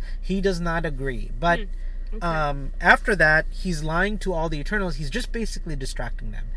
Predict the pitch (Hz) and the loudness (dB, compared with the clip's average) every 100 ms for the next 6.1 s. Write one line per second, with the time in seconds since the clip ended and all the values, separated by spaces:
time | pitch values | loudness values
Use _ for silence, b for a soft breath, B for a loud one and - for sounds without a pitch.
0 | B B - 175 160 156 156 151 147 143 | B B -2 -2 2 4 4 2 -2 -2
1 | 147 - 170 175 - - 180 - 160 143 | -2 -2 2 2 2 0 0 -2 -2 -2
2 | 120 117 120 - B B - 175 208 220 | -4 -4 -4 -4 B B 0 4 6 6
3 | - 175 - - 196 180 156 170 165 185 | 6 4 4 2 0 0 0 0 4 6
4 | 254 302 320 330 294 285 285 208 160 302 | 8 6 4 0 -2 0 0 2 6 4
5 | 320 202 180 - 170 202 247 269 240 151 | 6 4 4 2 2 2 4 2 2 0